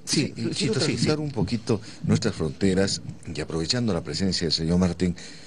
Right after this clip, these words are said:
Speaker 2: eh, él conoce seguramente toda la problemática en este campo de la niñez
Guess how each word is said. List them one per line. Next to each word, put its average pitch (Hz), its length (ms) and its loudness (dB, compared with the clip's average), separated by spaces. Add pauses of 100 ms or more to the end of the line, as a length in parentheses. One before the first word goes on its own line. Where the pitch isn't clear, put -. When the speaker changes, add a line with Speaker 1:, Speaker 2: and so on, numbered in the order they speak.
(320)
Speaker 2:
eh, 85 180 -2 (220)
él 147 140 4
conoce 135 480 2
seguramente 82 640 4
toda 113 300 4
la 104 80 4
problemática 87 760 2
en 85 160 0
este 87 220 0
campo 78 380 -2
de 73 60 -2
la 76 100 -4
niñez 85 400 -2